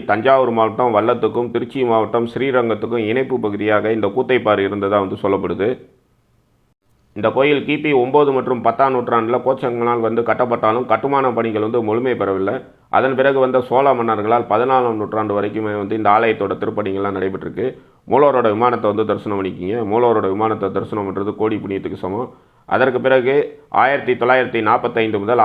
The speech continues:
ஆயிரத்தி தொள்ளாயிரத்தி ஐம்பதாம் ஆண்டு வரை ஐந்து நிலை கொண்ட இந்த ஆலயத்தோட ராஜகோபுரம் வந்து கட்டப்பட்டிருக்கு. இந்த தலத்துல அருள் பாலிக்கக்கூடிய இறைவன் கிழக்கு நோக்கி, அம்பாள் வந்து தெற்கு நோக்கி வந்து காணப்படுறாங்க.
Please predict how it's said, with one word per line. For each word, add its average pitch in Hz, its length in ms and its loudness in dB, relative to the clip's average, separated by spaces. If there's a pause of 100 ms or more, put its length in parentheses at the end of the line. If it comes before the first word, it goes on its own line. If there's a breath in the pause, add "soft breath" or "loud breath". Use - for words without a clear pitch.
ஆயிரத்தி 120 380 0
தொள்ளாயிரத்தி 107 440 0
ஐம்பதாம் 117 440 2
ஆண்டு 101 180 -2
வரை 107 140 0 (720 soft breath)
ஐந்து 135 260 2
நிலை 131 260 2
கொண்ட 117 260 2
இந்த 104 180 2
ஆலயத்தோட 113 380 2 (100)
ராஜகோபுரம் 110 460 0
வந்து 95 160 -4
கட்டப்பட்டிருக்கு. 95 540 -6 (1300)
இந்த 110 180 0
தலத்துல 143 380 2
அருள் 143 220 2
பாலிக்கக்கூடிய 127 480 2 (100)
இறைவன் 131 320 2 (140)
கிழக்கு 131 340 2
நோக்கி, 120 180 0 (140)
அம்பாள் 117 320 2
வந்து 117 220 -2
தெற்கு 117 260 0
நோக்கி 113 260 -2
வந்து 101 200 -2
காணப்படுறாங்க. 92 520 -2